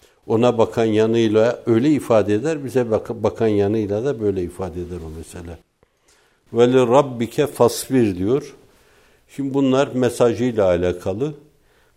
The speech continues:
Bir, kalk inzar et. Bir,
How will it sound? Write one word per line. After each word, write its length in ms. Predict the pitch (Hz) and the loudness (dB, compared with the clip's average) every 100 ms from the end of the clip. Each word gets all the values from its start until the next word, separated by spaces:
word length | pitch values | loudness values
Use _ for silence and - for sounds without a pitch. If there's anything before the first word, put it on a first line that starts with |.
| _ | _
Bir, 300 | 113 123 - - | -2 -2 -4 -10
kalk 380 | - 117 110 - | 0 2 2 -2
inzar 440 | 117 104 95 101 | -2 0 4 2
et. 320 | 95 101 - - | 2 -4 -8 -4
Bir, 520 | 107 85 - - | -4 -4 -10 -20